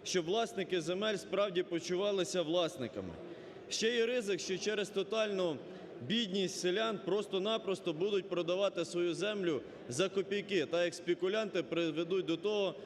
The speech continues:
щоб люди не мали змоги за об'єктивною вартістю продати свою землю.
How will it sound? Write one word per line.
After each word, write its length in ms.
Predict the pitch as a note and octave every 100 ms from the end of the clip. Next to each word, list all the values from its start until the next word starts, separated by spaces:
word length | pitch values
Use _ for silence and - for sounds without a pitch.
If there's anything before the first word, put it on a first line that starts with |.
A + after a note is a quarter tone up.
| -
щоб 260 | - F3 E3
люди 320 | G3+ G#3+ F#3+
не 120 | F#3+
мали 340 | G#3 G#3 F#3 D#3+
змоги 460 | D3+ G3+ G#3 G3+ G3 - -
за 300 | B2 D#3+ F3+
об'єктивною 760 | E3+ D#3+ F#3+ G3 G#3 F#3 F3
вартістю 500 | E3 G3+ G3 F3 E3+
продати 460 | D#3 E3 D#3+ E3 E3+
свою 320 | - D#3+ D#3+
землю. 340 | C#3 C3+ F#2+